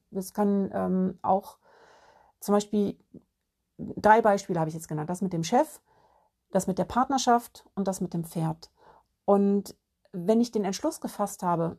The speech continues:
„Jo, ich will jetzt was ändern, ich will nicht immer nur auf dem Mist rumsetzen, äh, rumsitzen, sondern ich möchte mit der Forke reinstechen, dass so ein bisschen Luft reinkommt und dass, äh, vielleicht mal so ein bisschen, vielleicht mal die oberste Schicht abtragen.“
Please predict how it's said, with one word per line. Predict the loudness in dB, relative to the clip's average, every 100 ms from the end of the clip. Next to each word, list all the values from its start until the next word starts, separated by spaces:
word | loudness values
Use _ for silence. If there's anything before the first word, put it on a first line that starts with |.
| _
„Jo, | 2 4 4
ich | 0 -2
will |
jetzt | -2 -2
was | -8
ändern, | -4 -2 0 -2
ich | -4 0
will | 2
nicht | 2 0
immer | -2 0
nur | 0
auf | -2
dem | -2 0
Mist | -2 0
rumsetzen, | 2 2 0 -2 -2 -4 -2 -4
äh, |
rumsitzen, | -2 -2 -2 -4 -2
sondern | 0 2 0
ich | 0
möchte | -2 0
mit | 0 2
der | 0
Forke | 2 0 2 0
reinstechen, | 0 -2 -4 -6 -4
dass | -2 0
so |
ein | 0
bisschen | -2 -2
Luft | -2 -4 -6 -4
reinkommt | -2 0 0 0 -2
und | -4
dass, | -4 -6 -6
äh, | -4 -4
vielleicht | -4 -4 -4 -4
mal | -4 -2
so |
ein | -2
bisschen, | -4 -4 -2 -2 -4 -14 -20 -20
vielleicht | -8 -6 0
mal | 0
die | 2
oberste | 0 0 -4
Schicht | -6 -6 -6
abtragen.“ | -10 -10 -8 -8 -8